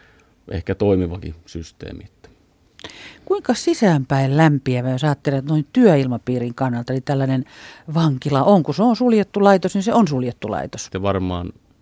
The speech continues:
Speaker 1: jossakin välissä saattaa tämmöisenä ristiriitojen leimahtamisena näkyä.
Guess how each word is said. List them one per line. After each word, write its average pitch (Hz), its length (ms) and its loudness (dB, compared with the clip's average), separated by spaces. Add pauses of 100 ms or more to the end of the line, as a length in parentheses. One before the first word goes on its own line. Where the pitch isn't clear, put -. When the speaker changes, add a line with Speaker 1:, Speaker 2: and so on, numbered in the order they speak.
(500)
Speaker 1:
jossakin 95 600 -2
välissä 87 280 -6
saattaa 87 460 -6
tämmöisenä 85 500 -8 (340)
ristiriitojen 82 760 -8
leimahtamisena 82 760 -10
näkyä. - 480 -18